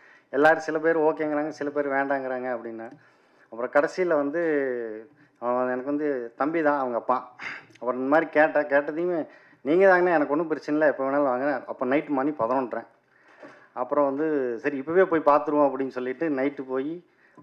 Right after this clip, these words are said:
பன்னெண்டு மணிக்கு அவ ஆடிஷன் பண்ணா தூக்கத்துலயே. இந்த மாதிரி வந்து,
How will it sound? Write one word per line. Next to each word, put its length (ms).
பன்னெண்டு 240
மணிக்கு 300
அவ 120
ஆடிஷன் 280
பண்ணா 200
தூக்கத்துலயே. 540
இந்த 840
மாதிரி 300
வந்து, 260